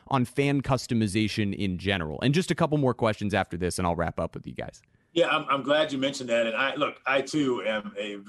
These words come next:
Speaker 2: uh, avid Nike by you
Speaker 1: <laughs>
Speaker 2: shopper builder, but I, but I actually buy the shoes that I make.
Speaker 1: Oh,
Speaker 2: So.
Speaker 1: no.
Speaker 2: <laughs>
Speaker 1: Uh, see, I can't fall into the addiction yet. I, I've, I've only done it once, and it was, it was, it was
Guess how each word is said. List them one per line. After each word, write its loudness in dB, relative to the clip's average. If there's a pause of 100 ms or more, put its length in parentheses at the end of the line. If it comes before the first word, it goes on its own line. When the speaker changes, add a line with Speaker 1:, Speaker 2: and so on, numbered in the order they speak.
(260)
Speaker 2:
uh, -10 (100)
avid -2
Nike -4
by 2
you 6
Speaker 1:
<laughs> 2
Speaker 2:
shopper 0
builder, 2
but 2
I, 2 (220)
but 4
I 4
actually 4
buy 6
the 4
shoes 4
that 4
I 4
make. 2
Speaker 1:
Oh, 10
Speaker 2:
So. 6
Speaker 1:
no. 6
Speaker 2:
<laughs> -20 (640)
Speaker 1:
Uh, 8
see, 4
I 6
can't 4
fall 6
into 2
the 6
addiction 2
yet. 2
I, 2
I've, -2
I've 6
only 6
done 4
it 4
once, 2
and 2
it 4
was, 2
it 0
was, -2
it 2
was -2